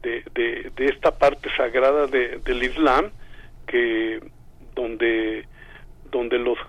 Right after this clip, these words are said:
eh, judíos más tradicionales, eh, decidieron que tenían que ir ahí a orar, porque también es un sitio sagrado, en la medida que, que, eh, que, que, que muchas cosas de la,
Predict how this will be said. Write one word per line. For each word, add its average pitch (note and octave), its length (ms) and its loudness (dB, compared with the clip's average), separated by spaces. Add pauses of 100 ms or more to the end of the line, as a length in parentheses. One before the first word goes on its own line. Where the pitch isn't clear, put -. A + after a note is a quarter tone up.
(240)
eh, A#2+ 140 -10 (120)
judíos C3 320 4
más C3+ 280 2
tradicionales, C3+ 880 4 (460)
eh, B2 300 -2
decidieron B2+ 640 2
que B2 120 0
tenían B2+ 360 2
que B2+ 140 0 (100)
ir C#3 180 2
ahí B2+ 460 6 (100)
a - 100 2
orar, B2 440 4 (440)
porque E3 280 2
también C3 460 2
es C3+ 180 0
un C3 280 -4 (220)
sitio C#3+ 300 0
sagrado, D#3 600 6 (840)
en A#2+ 200 -4
la A#2+ 100 0
medida A#2 440 2
que, A#2 560 -4 (640)
que, - 720 -8
eh, - 640 -12
que, - 240 -8
que, - 300 0
que C#3 140 0
muchas C3 300 6 (120)
cosas C#3+ 320 4
de C3+ 100 4
la, A#2 340 2